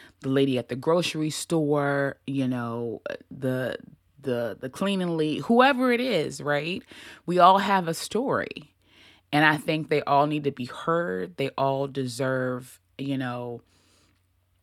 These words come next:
they all deserve grace, right?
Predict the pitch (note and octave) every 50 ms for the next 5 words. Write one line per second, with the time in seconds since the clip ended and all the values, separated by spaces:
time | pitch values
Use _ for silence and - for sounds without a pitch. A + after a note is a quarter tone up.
0 | _ - - - E3+ E3 D3+ D3+ E3 D#3+ E3+ B2+ C#3 C3 B2 - - - B2 A2+
1 | A#2+ D#3+ G3 G3 - - - - - - _ _ _ _ _ _ - C3+ C#3 C3+
2 | C3+ C#3+ D#3+ E3 -